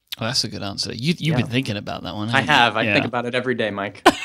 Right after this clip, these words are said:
Speaker 2: <laughs> Every day.
Speaker 1: I'm, I am worried about the pressure I'm putting on, on, like, repeat guests with
Speaker 2: Mm-hmm.
Speaker 1: that.
Speaker 2: Yeah.
Speaker 1: Maybe I, maybe I should have, like, a secondary question or something.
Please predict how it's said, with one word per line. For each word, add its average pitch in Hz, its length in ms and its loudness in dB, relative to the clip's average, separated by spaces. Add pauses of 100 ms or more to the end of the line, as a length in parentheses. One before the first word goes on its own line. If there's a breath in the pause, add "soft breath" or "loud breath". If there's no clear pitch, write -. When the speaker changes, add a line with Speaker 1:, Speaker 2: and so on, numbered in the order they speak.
(220)
Speaker 2:
<laughs> - 360 -18
Every 143 480 6
day. 92 260 -2 (640 loud breath)
Speaker 1:
I'm, 190 340 10
I 185 140 10
am 247 220 8
worried 156 420 10
about 104 320 2
the 107 80 -4
pressure 110 500 2
I'm 107 220 -4
putting 104 300 -2
on, 101 180 -6 (300)
on, 110 260 0 (140)
like, 110 260 0
repeat 113 400 -4
guests - 600 -2 (340)
with 104 160 -4
Speaker 2:
Mm-hmm. 117 80 -2
Speaker 1:
that. 92 220 -2 (360)
Speaker 2:
Yeah. 113 180 0
Speaker 1:
Maybe 151 260 6
I, 143 40 8
maybe 147 300 6
I 139 80 10
should 131 180 2
have, 120 220 4
like, 113 180 0
a 113 40 -6
secondary 104 600 -2
question 95 460 -4
or 92 80 -8
something. - 400 -12